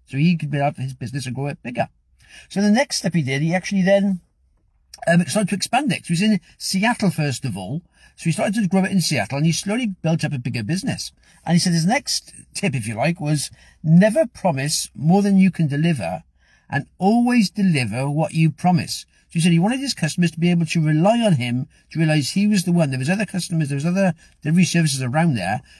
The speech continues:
but he was the one who was actually gonna do the best service for them. And he s-, said he, he actually concentrated so much on his business.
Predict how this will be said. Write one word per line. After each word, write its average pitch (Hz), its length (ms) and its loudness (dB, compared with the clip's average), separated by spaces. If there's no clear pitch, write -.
but 127 120 -4
he 196 160 4
was 208 180 0
the 160 60 0
one 156 140 2
who 165 60 6
was 151 100 2
actually 156 200 -4
gonna 160 240 0
do 202 100 2
the 175 80 4
best 175 300 0
service 170 320 0
for 185 400 0
them. 87 220 -6
And 160 120 2
he 180 80 8
s-, 160 240 -2
said 202 140 0
he, 175 120 4
he 190 120 0
actually 233 220 -2
concentrated 180 380 0
so 208 120 -2
much 214 240 -2
on 175 100 2
his 165 160 4
business. 139 540 -4